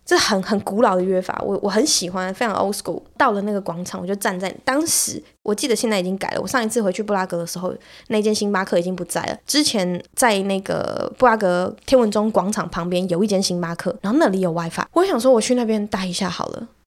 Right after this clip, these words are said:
在时间还没到之前，我就先在那个星巴克里面站着。他，因为你也不用在里面点东西，我反正就是站那，因为那天下，我就说我下了一整天的雨，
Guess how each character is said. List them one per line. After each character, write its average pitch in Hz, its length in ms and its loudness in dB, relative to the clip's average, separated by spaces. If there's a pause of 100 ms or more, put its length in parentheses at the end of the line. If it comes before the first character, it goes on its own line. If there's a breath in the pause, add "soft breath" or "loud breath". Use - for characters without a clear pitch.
(180)
在 220 400 2
时 - 240 0
间 247 120 4
还 214 140 0
没 190 80 2
到 208 160 2
之 190 140 -2
前， - 260 -4 (120)
我 185 120 -4
就 214 80 2
先 208 220 2
在 202 120 2
那 185 80 -2
个 180 60 -2
星 190 160 0
巴 185 80 0
克 190 140 -2
里 175 100 -4
面 170 220 -4 (140)
站 180 260 2
着。 - 180 -8 (120)
他， 240 100 -2
因 277 60 6
为 277 60 6
你 226 180 6
也 196 80 2
不 180 120 -4
用 214 140 2
在 214 80 2
里 180 80 0
面 196 100 0
点 190 140 -4
东 175 160 -8
西， 185 100 -6
我 175 80 0
反 190 160 -2
正 220 80 2
就 214 80 2
是 - 20 0
站 214 140 2
那， 202 80 0
因 240 80 2
为 302 80 4
那 277 140 4
天 254 120 4
下， - 400 0
我 214 60 0
就 240 80 4
说 254 200 0
我 202 40 0
下 208 200 0
了 196 80 2
一 - 20 0
整 180 160 -2
天 180 120 -2
的 180 100 -4
雨， - 180 -10